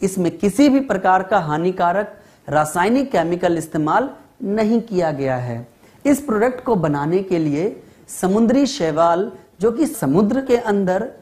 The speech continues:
उगने वाली एक घास होती है, उस शैवाल का नाम Ascophyllum nodosum है, जिसके सत्व यानी कि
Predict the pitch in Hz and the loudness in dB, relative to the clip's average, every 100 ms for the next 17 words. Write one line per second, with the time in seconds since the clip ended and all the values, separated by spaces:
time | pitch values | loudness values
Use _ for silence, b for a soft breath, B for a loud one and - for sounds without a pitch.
0 | - 170 175 254 220 202 208 202 131 127 | -8 -4 -2 0 2 0 2 0 0 0
1 | 143 - 135 131 147 127 185 240 B B | 0 0 -4 -2 0 0 -2 -4 B B
2 | B B 277 285 - 202 185 190 220 220 | B B 0 0 2 0 2 2 0 -2
3 | 185 170 175 160 240 b b _ 196 220 | -2 0 -2 -2 -6 b b _ -4 -4
4 | - 285 - 175 160 170 196 233 - - | -2 -2 0 2 4 2 0 -4 -10 -6
5 | 180 233 262 262 202 175 139 127 123 - | 0 4 4 4 0 0 0 -2 -4 -8
6 | b b b 170 240 - 277 277 - 262 | b b b -2 -2 0 0 0 0 0
7 | 269 330 185 151 165 190 214 | -2 -4 0 2 2 0 -2